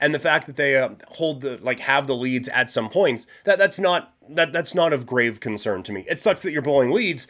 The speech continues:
For sure, don't blow leads. But it, it's better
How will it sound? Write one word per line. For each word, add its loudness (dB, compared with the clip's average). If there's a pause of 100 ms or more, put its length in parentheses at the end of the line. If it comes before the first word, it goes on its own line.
(140)
For 0
sure, 0
don't 2
blow 2
leads. -6 (240)
But 6 (180)
it, 4
it's 2
better 4